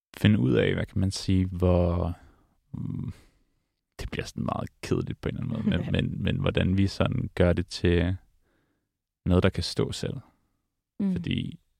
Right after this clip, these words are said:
Speaker 1: vi har jo lavet det her fra starten af med den tanke, at det skulle være så billigt som muligt. Men det betyder bare også, når der er nogle terapeuter, der skal have løn og så videre, at så er der ikke ret, ret meget tilbage. Og vi har virkelig brugt meget tid og energi på at, at få det til at bare at køre rundt.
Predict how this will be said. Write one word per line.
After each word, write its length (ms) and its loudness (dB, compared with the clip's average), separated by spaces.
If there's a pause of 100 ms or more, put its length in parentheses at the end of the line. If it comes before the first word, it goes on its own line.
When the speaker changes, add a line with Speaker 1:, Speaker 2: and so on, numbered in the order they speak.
(140)
Speaker 1:
vi 100 0
har 160 4
jo 340 2 (560)
lavet 260 2
det 100 2
her 180 0
fra 120 -10
starten 320 -2
af 160 -4
med 180 -2 (420)
den 180 0
tanke, 380 -4
at 140 -8
det 80 -6
skulle 340 -2 (220)
være 120 -2
så 100 -8
billigt 260 -2
som 100 -8
muligt. 280 -8 (640)
Men 60 -10
det 80 -2
betyder 220 4
bare 160 0
også, 180 -2
når 100 -2
der 80 -2
er 40 -2
nogle 180 -4 (300)
terapeuter, 380 2
der 80 0
skal 200 -6
have 100 0
løn 160 -2
og 80 -4
så 100 -4
videre, 440 -2
at 120 -8
så 100 -4
er 40 0
der 80 -2
ikke 160 -4
ret, 80 -6 (240)
ret 120 0
meget 140 -2
tilbage. 400 -6 (460)
Og 120 2
vi 60 8
har 60 10
virkelig 220 6
brugt 200 0
meget 300 2
tid 160 -4
og 80 -2
energi 260 -4
på 160 -2
at, 520 -6
at 80 -4
få 160 -6
det 120 -12
til 120 -6
at 80 -10
bare 320 -4 (120)
at 60 -2 (340)
køre 180 0
rundt. 360 -6